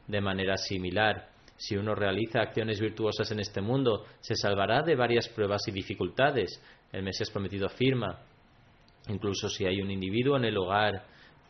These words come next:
que realiza acciones virtuosas, la casa entera puede salvarse como resultado". Tened en cuenta que Dios no está contento hasta que uno no realice acciones virtuosas.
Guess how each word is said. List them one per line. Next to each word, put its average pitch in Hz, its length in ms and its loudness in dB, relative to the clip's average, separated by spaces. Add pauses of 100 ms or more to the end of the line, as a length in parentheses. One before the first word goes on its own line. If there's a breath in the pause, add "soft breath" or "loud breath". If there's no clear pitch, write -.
que 110 140 2
realiza 113 480 2
acciones 117 400 0
virtuosas, 104 760 -2 (220 loud breath)
la 98 160 2
casa 110 280 0
entera 131 440 2
puede 120 220 6
salvarse 101 500 0
como 101 220 2
resultado". 95 640 0 (420 loud breath)
Tened 101 320 0
en 101 140 -2
cuenta 101 560 0
que 101 120 0
Dios 104 300 2
no 101 80 -2
está 95 280 -2
contento 110 840 0
hasta 127 380 0
que 117 100 -2
uno 131 240 0
no 131 120 2
realice 123 440 0
acciones 113 400 -2
virtuosas. 95 760 -4